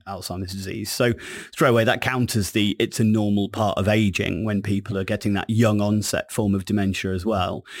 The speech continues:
So there's lots of different ways that dementias are kind of described, but, uh, uh, a degrading brain disease is probably a fairly simplistic way of kind of understanding it, 'cause it's anything that's causing this,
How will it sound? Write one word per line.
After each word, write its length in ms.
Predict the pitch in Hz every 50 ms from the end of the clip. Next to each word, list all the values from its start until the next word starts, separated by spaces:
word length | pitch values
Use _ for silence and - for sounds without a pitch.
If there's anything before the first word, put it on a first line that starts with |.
| - - - - -
So 100 | - -
there's 160 | 143 143 135
lots 160 | 180 214 - -
of 60 | 147
different 260 | 156 131 135 139 135
ways 280 | 127 120 120 120 101 113
that 120 | 135 -
dementias 540 | 113 123 120 113 113 110 - - 120 104 98
are 20 |
kind 180 | - - 110 101
of 60 | 98
described, 600 | 90 92 - - - 127 104 82 82 90 87 -
but, 180 | - 107 - -
uh, 200 | 104 104 104 95 - - _ - - - - _ _ _ _ _ -
uh, 220 | 92 95 104 90 - - - _ _ _ _ _ _ _ _
a 60 | - 123
degrading 920 | 107 135 120 107 117 120 123 131 131 127 120 117 113 113 113 110 107 98
brain 380 | 107 113 120 120 135 135 123
disease 420 | 113 110 101 104 98 98 98 90 92
is 80 | 98 -
probably 320 | - - 95 92 98 92
a 60 | 87 -
fairly 340 | - - 107 104 95 92
simplistic 640 | 85 - - 98 92 95 95 104 95 - - 98 73
way 180 | - 95 90 90
of 80 | 90
kind 180 | - - 98 90
of 60 | 87
understanding 640 | 87 87 90 87 87 - - 110 107 98 85 80 73
it, 120 | - -
'cause 100 | - -
it's 120 | - 82 98
anything 320 | 113 110 98 101 95 90
that's 220 | 92 98 - - -
causing 400 | - - 123 104 95 87 95 92
this, 300 | 92 92 - - -